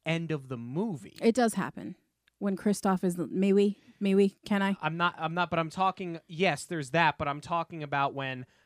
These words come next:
Speaker 1: Hans of the Southern Isle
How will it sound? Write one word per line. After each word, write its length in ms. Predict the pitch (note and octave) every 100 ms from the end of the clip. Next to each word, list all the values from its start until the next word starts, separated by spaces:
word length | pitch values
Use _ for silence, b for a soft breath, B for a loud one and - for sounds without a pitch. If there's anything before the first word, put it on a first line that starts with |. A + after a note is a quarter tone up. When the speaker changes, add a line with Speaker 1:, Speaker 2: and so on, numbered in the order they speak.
| _
Speaker 1:
Hans 680 | - F3+ F3 D3 C3 C3 - b b
of 160 | C3+
the 60 | C3+
Southern 440 | - E3 C#3+ C3+ C3
Isle 540 | D#3 D3 A#2+ G2 G#2+